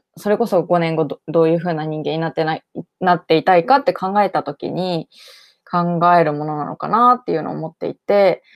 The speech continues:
で、そもそもそ-、その仕事として、まあ、キャリアの一つで仕事としてやりたいことがなかったりとか、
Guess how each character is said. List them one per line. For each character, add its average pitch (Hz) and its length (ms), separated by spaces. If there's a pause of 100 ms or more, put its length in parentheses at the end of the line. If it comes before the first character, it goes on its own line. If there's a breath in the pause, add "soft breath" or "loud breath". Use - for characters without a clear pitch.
で、 180 60
そ 226 140
も 285 140
そ 320 120
も 302 160
そ-、 226 200
そ 190 160
の 202 200 (160)
仕 - 180
事 247 280
と 262 160
し 262 100
て、 254 140
ま 190 140
あ、 151 180
キ - 100
ャ - 40
リ 226 120
ア 165 60
の 156 100
一 156 220
つ - 40
で 156 100
仕 - 120
事 160 280
と 214 100
し - 140
て 294 220
や 175 100
り 240 120
た 302 140
い 196 80
こ 294 80
と 269 140
が 151 240 (680)
な 185 140
か 160 100
っ - 120
た 110 100
り - 80
と - 100
か、 220 380